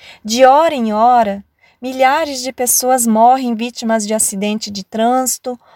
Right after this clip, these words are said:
ou de câncer, e centenas de milhares recebem a notícia da morte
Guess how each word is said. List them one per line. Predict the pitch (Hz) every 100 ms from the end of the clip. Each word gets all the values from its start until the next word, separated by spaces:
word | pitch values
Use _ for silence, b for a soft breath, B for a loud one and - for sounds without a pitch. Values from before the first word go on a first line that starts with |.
| b
ou | 233
de | 208
câncer, | 202 196 180 180 - 202 _ b b b
e | 254
centenas | - 269 269 _ 285 311 320 262
de | 240
milhares | 240 233 214 233 269 247 -
recebem | 240 - 240 254 247 240
a |
notícia | 220 214 247 254 - 233
da | 226
morte | 208 214 233 - -